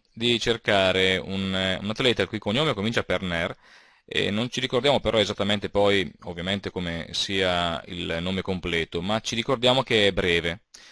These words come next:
per cui non vorremmo indicare poi una sequenza qualsiasi, lunga a piacere, di caratteri, ma magari provare con quelli lunghi quattro o cinque caratteri,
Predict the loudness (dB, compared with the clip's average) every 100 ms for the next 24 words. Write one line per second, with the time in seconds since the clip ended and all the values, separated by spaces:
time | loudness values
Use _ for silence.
0 | -20 _ -8 0 4 6 4 2 -2 -2
1 | -2 0 2 4 4 2 0 2 4 4
2 | 2 2 2 0 -2 -2 -4 -4 -2 -2
3 | 0 0 0 -2 -2 -2 -2 -2 0 0
4 | -2 -6 -4 -4 -4 -10 -6 -4 -4 -6
5 | -10 _ _ _ _ -4 4 4 4 4
6 | 6 6 2 0 2 2 0 -2 2 2
7 | 2 0 4 4 4 2 -2 -2 -2 -2
8 | -2 -8 -10